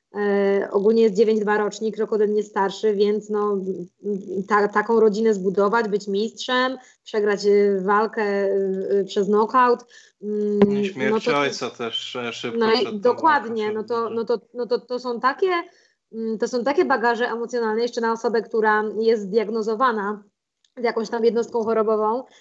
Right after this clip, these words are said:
Speaker 1: e, które mogą być bardzo solidną, e, kotwicą, więc, e, jeżeli teraz tak fajnie to wyszło i był taki radosny, uśmiechnięty na tym wywiadzie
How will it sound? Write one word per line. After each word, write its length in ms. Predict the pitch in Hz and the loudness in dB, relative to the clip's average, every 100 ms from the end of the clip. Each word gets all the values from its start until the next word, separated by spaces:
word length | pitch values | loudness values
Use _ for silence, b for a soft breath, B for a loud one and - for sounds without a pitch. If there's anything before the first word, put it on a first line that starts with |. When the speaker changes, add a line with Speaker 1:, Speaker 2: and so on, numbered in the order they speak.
| b | b
Speaker 1:
e, 180 | - 208 | -6 -6
które 960 | 202 226 226 226 220 220 220 220 220 208 196 | -4 -2 0 2 2 2 2 0 0 0 -2
mogą 280 | 220 247 240 | -2 0 2
być 200 | 233 208 | 0 2
bardzo 300 | 339 285 214 | 0 0 0
solidną, 520 | 214 202 196 196 196 202 | -2 0 0 -2 0 0
e, 680 | 202 202 202 196 196 196 202 | -2 -2 0 0 0 0 -2
kotwicą, 680 | 196 220 - 196 214 202 262 B B _ | -2 -4 -2 -6 0 0 0 B B _
więc, 600 | 196 214 208 214 208 - | 2 4 4 2 -2 0
e, 40 | 214 208 202 190 | 2 4 4 4
jeżeli 520 | 190 202 214 233 220 | 2 2 4 4 2
teraz 420 | 214 240 247 196 | 0 0 0 -2
tak 180 | 220 208 | -6 -6
fajnie 280 | 214 214 214 | -6 -4 -4
to 100 | 196 | -2
wyszło 360 | 208 240 - | 0 -2 0
i 100 | 214 | 0
był 140 | 202 214 | 0 -2
taki 280 | 220 220 220 | -2 -2 0
radosny, 500 | 214 220 247 247 226 | 0 0 -2 -2 -2
uśmiechnięty 760 | 226 226 202 226 247 247 233 | -2 -6 -2 0 0 2 2
na 120 | 214 | 2
tym 220 | 208 214 | -2 -2
wywiadzie 580 | 202 208 202 226 240 226 | 0 0 0 2 2 0